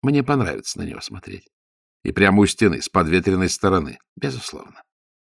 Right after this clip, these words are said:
Мгновение Ваймс выглядел озадаченным. «Мы потеряли несколько человек, семнадцать, угодивших в столкновение того или иного рода», сказал лорд-ветеринарий.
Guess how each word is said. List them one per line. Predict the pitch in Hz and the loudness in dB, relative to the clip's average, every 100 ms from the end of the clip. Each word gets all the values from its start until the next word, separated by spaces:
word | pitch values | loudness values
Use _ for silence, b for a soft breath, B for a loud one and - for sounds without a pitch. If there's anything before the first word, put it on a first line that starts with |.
| _ _ _ _ | _ _ _ _
Мгновение | 76 82 92 127 135 120 - | -4 0 4 4 4 0 -2
Ваймс | - 90 104 - | -4 -2 -2 -4
выглядел | 82 76 78 85 - | -4 -4 -4 -4 -4
озадаченным. | 80 87 - - - - - _ _ _ _ _ - | -4 -6 -6 -12 -12 -14 -20 _ _ _ _ _ -4
«Мы | 85 85 | 0 0
потеряли | 87 - 82 82 80 | 0 0 4 4 2
несколько | 85 82 - 73 - | 2 0 -2 -8 -6
человек, | 78 85 92 98 78 - - | -4 0 2 2 0 -6 -8
семнадцать, | - 120 127 127 - - - | -2 0 0 -2 -4 -8 -8
угодивших | 82 78 87 95 - 87 - | -8 -4 0 0 -2 -6 -6
в | |
столкновение | - 90 - 82 95 110 113 110 _ _ _ - | -8 -8 -6 -6 -4 -2 -4 -6 _ _ _ -6
того | 101 101 | -2 0
или | 110 95 92 92 | 0 -2 0 0
иного | 90 90 92 | 0 -2 -4
рода», | 73 - 73 | -8 -14 -16
сказал | - 71 69 73 | -14 -12 -8 -6
лорд-ветеринарий. | 73 71 - 69 - - 65 | -6 -8 -12 -14 -12 -14 -16